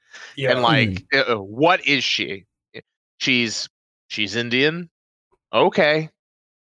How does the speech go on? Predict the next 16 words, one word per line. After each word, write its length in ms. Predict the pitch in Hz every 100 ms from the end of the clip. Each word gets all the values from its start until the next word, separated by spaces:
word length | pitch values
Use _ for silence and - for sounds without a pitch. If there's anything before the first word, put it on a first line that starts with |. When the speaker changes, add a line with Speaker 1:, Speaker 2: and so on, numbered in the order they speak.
| _ _ -
Speaker 2:
She's 200 | 143 120
very 300 | 135 147 147
pretty. 460 | 156 156 139 131 _ -
Like, 260 | 165 180 - - - -
that's, 380 | 196 202 - - -
that's, 440 | 175 185 - - - 156
that's 280 | 175 -
the 140 | 165 170
sentences, 920 | - 180 180 160 123 - 104 90 -
like, 160 | 110 -
I 120 | 123
think 220 | 151 147
almost 380 | 135 139 135 -
direct 280 | 127 120 -
quotes, 480 | - 160 90 - 101
right? 280 | 101 113